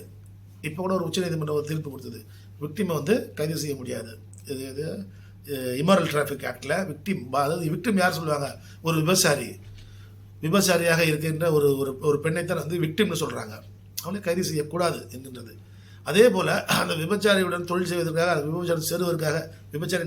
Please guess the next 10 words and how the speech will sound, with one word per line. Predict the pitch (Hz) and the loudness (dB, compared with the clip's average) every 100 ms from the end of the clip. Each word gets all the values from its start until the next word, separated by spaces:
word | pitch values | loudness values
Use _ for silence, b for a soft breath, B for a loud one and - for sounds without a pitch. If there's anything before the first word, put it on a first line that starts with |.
| 151 | 2
நாடி | 185 190 | 2 4
செல்கின்ற | 170 156 151 143 - - - B B - | 0 -2 0 0 -2 -12 -18 B B -4
ஆணாக | 165 180 | 0 2
இருந்தாலும் | 156 156 165 165 | 2 0 -2 -2
பெண்ணாக | 156 156 | 0 2
இருந்தாலும் | 143 175 123 | 0 -2 0
அவரையும் | 160 214 208 | 4 4 4
வந்து | 151 220 | 2 -2
கைது | 190 170 170 | 0 -2 0
செய்யக்கூடாது. | 143 127 127 113 | -2 -4 -10 -12